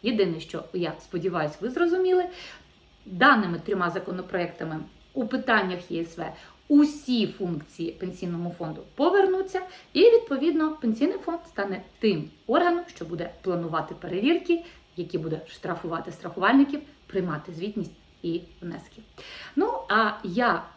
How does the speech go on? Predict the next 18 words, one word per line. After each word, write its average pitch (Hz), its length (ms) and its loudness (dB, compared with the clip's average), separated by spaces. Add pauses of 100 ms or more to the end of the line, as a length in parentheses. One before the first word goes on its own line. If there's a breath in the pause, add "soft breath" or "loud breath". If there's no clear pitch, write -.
(120)
е, 170 400 -2 (140)
продовжую 175 580 0
з 151 60 -8
вами 185 260 2
зустрічатися 202 680 -4
на 180 100 -4
наших 240 300 -2
випусках 359 500 2
і 285 40 -4
хочу 302 280 -6
нагадати, 294 420 2
що 302 180 -4
вісімнадцятого 233 880 4
жовтня 349 300 2
усі 269 180 2
підписники 330 640 2
отришу-, 330 440 -2
отримують 339 460 -2